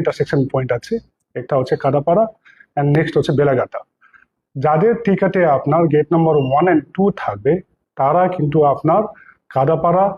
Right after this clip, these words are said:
সাইড দিয়ে আপনারা চলে আসবেন। আসার পর আপনারা গাড়ি নিয়ে সোজা দিকে আপনার এক নম্বর গেটের সামনে একটা আইল্যান্ড আছে, তার থেকে আপনারা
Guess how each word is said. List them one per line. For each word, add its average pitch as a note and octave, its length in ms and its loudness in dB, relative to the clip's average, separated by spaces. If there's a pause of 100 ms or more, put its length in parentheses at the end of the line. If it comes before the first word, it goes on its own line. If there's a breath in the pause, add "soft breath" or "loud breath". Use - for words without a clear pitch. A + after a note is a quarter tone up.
(260)
সাইড D#3 220 0 (120)
দিয়ে D#3+ 140 4 (140)
আপনারা B2+ 260 -4 (240)
চলে D#3+ 240 4
আসবেন। E3+ 240 2 (840 loud breath)
আসার A3+ 260 0 (100)
পর D#3+ 140 4 (760)
আপনারা D#3+ 440 2 (400)
গাড়ি C#3+ 200 2 (100)
নিয়ে D#3 160 4 (220)
সোজা E3 300 2 (120)
দিকে C#3+ 200 0 (120)
আপনার F3 260 0 (840)
এক E3 220 -6
নম্বর F3+ 240 0
গেটের C#3+ 240 0
সামনে C3+ 220 0
একটা - 180 -8
আইল্যান্ড D#3+ 360 2
আছে, G3 160 0 (760 loud breath)
তার E3 240 2
থেকে G3 200 0
আপনারা E3 220 0